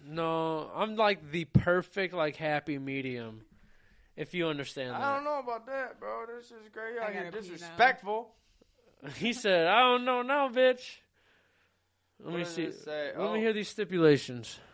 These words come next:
Speaker 3: You're the one who fucking sent 'em.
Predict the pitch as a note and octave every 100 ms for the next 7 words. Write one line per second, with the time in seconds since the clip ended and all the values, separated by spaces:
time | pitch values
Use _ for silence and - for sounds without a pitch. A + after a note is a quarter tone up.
0 | _ _ _ _ _ _ _ _ _ _
1 | _ _ _ _ _ _ _ _ _ _
2 | _ _ _ _ _ - C#4 F4 E4 D#4+
3 | D4 D4 A#3 - A#3+ C4+ A#3+ A#3